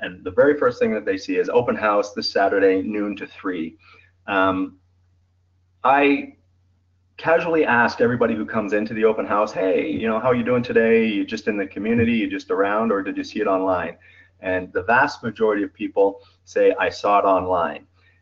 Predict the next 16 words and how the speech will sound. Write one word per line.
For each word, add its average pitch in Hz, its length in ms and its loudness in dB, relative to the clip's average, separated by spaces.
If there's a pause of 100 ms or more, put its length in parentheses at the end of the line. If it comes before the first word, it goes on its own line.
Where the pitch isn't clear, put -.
And 107 240 -4
what 151 220 0
that 147 180 0
tells 117 320 0
me 104 160 -2
is 92 140 -2
it's - 260 -12 (200)
that - 320 -2
someone 147 560 0 (440)
is, - 840 -4 (160)
is 101 160 -6 (120)
interested 190 640 -4 (100)
enough 123 400 0
in 127 140 -4
this 139 160 -4
property, - 580 -2